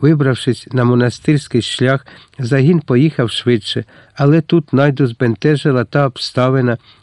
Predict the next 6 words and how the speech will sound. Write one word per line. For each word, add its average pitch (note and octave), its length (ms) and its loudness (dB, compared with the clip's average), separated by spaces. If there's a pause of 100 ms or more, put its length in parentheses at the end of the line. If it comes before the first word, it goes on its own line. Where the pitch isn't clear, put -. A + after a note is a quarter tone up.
що, - 280 -4
по-перше, C3+ 720 -2
навіть C3 360 0
перед B2+ 300 -2
самим C#3 360 0
монастирем B2 720 0